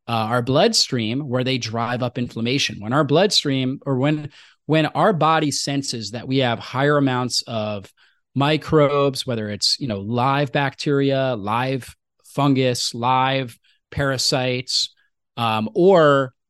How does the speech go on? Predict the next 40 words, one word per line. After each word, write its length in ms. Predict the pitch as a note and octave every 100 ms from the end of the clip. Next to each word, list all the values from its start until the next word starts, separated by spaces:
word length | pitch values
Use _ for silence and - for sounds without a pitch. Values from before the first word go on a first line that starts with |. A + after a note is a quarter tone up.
| _ _ _
fragments 880 | - C#3+ D3+ F#3+ C#3+ A#2 G2+ -
of 360 | - A#2 G2 G2+
them, 400 | G#2+ G2+ A#2 D#3 _
we 80 | B2
call 220 | - A#2+
those 220 | A#2 A2+
endotoxins, 960 | - C3 E3 C#3 - A2 F#2 - A2 A2+ -
or, 360 | D3+ C#3+ B2+ -
you 80 | C3
know, 100 | A#2+
in 60 |
a 60 | G#2+
sense, 380 | - F3 B2 -
poop 560 | - - G#3 C#3+ - - _ _ -
from 440 | - D3+ E3+ F#3+
these 300 | D3 B2 G#2+
microbes, 760 | A#2+ G#2+ G#2+ A#2 G2+ G#2+ D3 -
which 200 | A2+ A2+
again, 320 | G2+ B2 G#2+
we 160 | A2+
label 340 | G#2+ B2 B2 A#2+
into 220 | A#2 A2
this 180 | A2 -
category 420 | - A2 A2+ G#2+
of 120 | G2+ -
endotoxins. 840 | C#3 F3 A#2+ - F2+ - G#2 A2 - - - - _
When 140 | C3+
that's 220 | F#3 A3 -
elevated, 540 | D3+ F#3+ D3 A2+ F2 F2+
when 140 | A#2
it 80 | A#2+
goes 220 | D#3+ F#3
beyond 260 | F#3 D3+ C#3+
a 40 |
certain 240 | - C3
threshold 540 | G#2 B2 D3 - B2+ A2+
in 60 |
our 80 | G#2
bloodstream, 540 | G#2+ F#3+ G#3+ - C3 C3
our 200 | B2 A2+